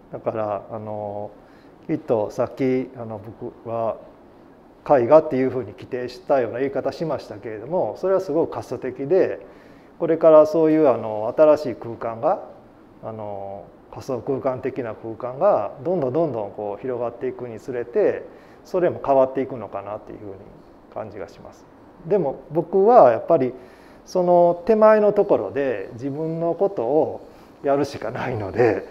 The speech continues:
あの、新しいこと多分無理だと思いますので、あの、そこを一生懸命やりたいなっていうふうに思ってます。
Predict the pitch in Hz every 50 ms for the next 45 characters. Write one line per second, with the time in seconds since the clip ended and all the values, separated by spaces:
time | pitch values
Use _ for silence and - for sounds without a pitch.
0 | - - - - - - - 127 117 113 117 117 113 113 117 113 120 127 - -
1 | - 175 175 175 175 - - - 110 104 - - 139 131 113 110 127 156 151 135
2 | 120 - 107 - - 98 92 - - - - 85 - 107 123 110 110 113 110 104
3 | 101 107 104 - 107 95 90 90 101 107 123 117 98 - - - - - - -
4 | - - - - 107 104 110 101 - - - - - - 160 131 - 170 151 123
5 | 120 - - 123 107 - - - 123 101 92 92 92 - - - - - - -
6 | - - - - 107 104 104 - - 104 101 101 101 107 117 107 - - 104 -
7 | 98 95 95 95 95 95 90 - - 101 98 - - - - - - -